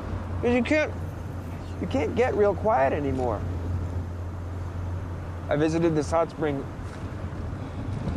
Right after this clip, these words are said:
in Arizona last summer, where no one is allowed to talk at all. Total silence. It was fucking amazing. They want me to come back and work as a chef sometime.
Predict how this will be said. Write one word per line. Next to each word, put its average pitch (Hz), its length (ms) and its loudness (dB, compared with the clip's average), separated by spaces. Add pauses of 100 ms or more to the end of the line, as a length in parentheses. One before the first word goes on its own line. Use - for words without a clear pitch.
(100)
in 160 100 4
Arizona 160 540 6
last 120 300 6
summer, 117 280 0 (2000)
where 139 140 2
no 147 180 4
one 165 120 4
is 151 120 2
allowed 131 300 4
to 117 60 -2
talk 123 280 0
at 117 60 2
all. 110 220 2 (300)
Total 151 260 6
silence. 120 640 -2 (760)
It - 60 -2
was - 140 -4
fucking 190 300 0
amazing. 208 520 0 (2000)
They - 60 2
want 160 220 2
me 175 80 4
to 160 80 4
come 160 240 2
back 156 320 6
and 139 100 0
work 139 180 4
as 127 120 0
a 120 60 0
chef 151 300 4
sometime. 110 640 -4